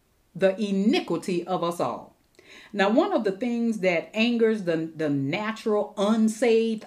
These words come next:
unbelieving man is the Bible's referring to their sinful lifestyles.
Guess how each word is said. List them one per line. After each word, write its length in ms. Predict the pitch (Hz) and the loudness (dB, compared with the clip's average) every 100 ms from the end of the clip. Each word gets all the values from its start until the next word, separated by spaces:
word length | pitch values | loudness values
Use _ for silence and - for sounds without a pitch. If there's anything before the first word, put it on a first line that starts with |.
| - | -2
unbelieving 760 | 214 220 214 208 220 208 208 | 2 4 4 4 2 2 -2
man 520 | 208 214 214 214 214 220 - _ _ _ | -2 -2 -2 -2 -4 -6 -16 _ _ _
is 260 | 214 196 170 | 6 6 4
the 120 | 185 | 0
Bible's 600 | 160 208 240 240 220 214 | 0 0 0 0 -2 -2
referring 640 | 175 170 175 220 208 202 196 | -2 -4 -2 -4 -4 -6 -6
to 480 | - 190 175 175 - - | -4 -4 -4 -8 -10 -8
their 340 | 147 190 175 | 2 4 4
sinful 800 | 170 - - - 277 226 214 196 | -2 -8 -4 2 4 4 4 4
lifestyles. 1000 | 190 185 175 - 160 127 104 - _ - | 4 2 0 -4 -2 -2 -6 -18 _ -20